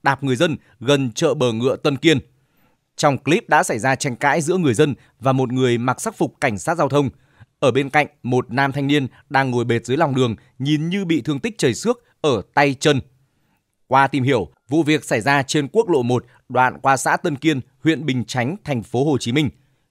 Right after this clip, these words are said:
Cũng trong đoạn clip, người dân đã nói nhiều câu với cảnh sát giao thông như: "Đạp người đâu có được, sai phạm thì anh ép người ta vô, anh hỏi người ta chứ, anh đạp như vậy là chết người. Anh ép người ta từ từ thôi,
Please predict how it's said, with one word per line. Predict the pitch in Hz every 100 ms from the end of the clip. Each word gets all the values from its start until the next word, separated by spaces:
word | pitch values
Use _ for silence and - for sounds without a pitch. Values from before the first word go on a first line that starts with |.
| _ _
Cũng | 147 175
trong | - 143
đoạn | 123 120
clip, | 110 151 233 _ 113
người | 135 131
dân | 151
đã | 151 160
nói | 139
nhiều | 175 143
câu | - 151 139
với | 123 143
cảnh | 165 151 101
sát | 180
giao | 175 143
thông | 151 139
như: | 151 123 - _
"Đạp | 143 143
người | 147 143
đâu | 151 175
có | 175
được, | 202 170 - _
sai | - 143 135
phạm | 156 127
thì | 143 135
anh | - 151 143
ép | 220 -
người | 147 135
ta | 151
vô, | 143 160 160 - _
anh | 175
hỏi | 156 139 104
người | 117 123
ta | 156
chứ, | - 135 202 - _ -
anh | 147
đạp | 127 123
như | 139
vậy | 135 117
là | 117 117
chết | - 254 185
người. | 135 120 - _ _ _ _ _ -
Anh | 143 -
ép | 202 175
người | 123
ta | 139 139
từ | - 147 123
từ | 127
thôi, | 135 160